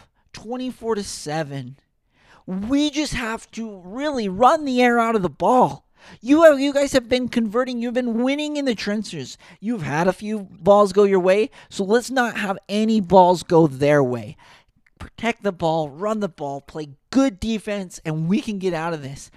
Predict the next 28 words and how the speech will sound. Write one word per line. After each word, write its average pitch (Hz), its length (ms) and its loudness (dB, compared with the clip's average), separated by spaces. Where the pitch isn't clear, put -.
We 240 200 8
don't 330 160 0
care 285 200 2
if 269 80 -2
they 247 100 -6
even 233 200 -2
mount 220 220 0
a - 20 -6
comeback. 202 640 -8
They 240 100 -6
can 254 180 -10
score 262 560 -6
incredibly 220 600 -2
fast, 156 300 -8
but 175 80 -6
we're 233 180 2
gonna 240 80 -2
take 202 200 -4
the - 100 -6
air 220 200 0
out 214 120 -2
of 202 40 0
the 185 60 -4
ball 165 240 -2
with 135 240 -6
long 202 240 -2
sustained 185 320 -12
drive, 143 200 -14